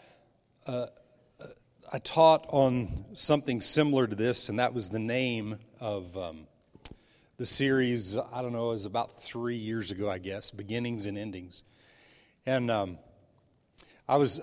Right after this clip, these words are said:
I was just, I was looking at some old notes, and I, I saw that title, and something that God had been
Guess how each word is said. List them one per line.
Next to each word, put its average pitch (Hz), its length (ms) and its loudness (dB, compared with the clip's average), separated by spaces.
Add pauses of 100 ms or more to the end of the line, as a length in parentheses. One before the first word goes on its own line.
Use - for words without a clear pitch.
I 151 100 2
was 117 260 -4 (640)
just, - 320 -4 (200)
I 147 60 -4
was 113 140 -4
looking 160 240 2
at 135 160 -4
some 127 220 0
old 135 180 6
notes, 135 380 4
and 104 100 -2
I, 101 180 0 (100)
I 113 100 -10
saw 143 560 6 (280)
that 117 220 -2
title, 147 560 -4 (500)
and 131 360 2 (680)
something 180 360 0
that 139 160 4
God 151 220 8
had 131 100 -2
been 123 240 0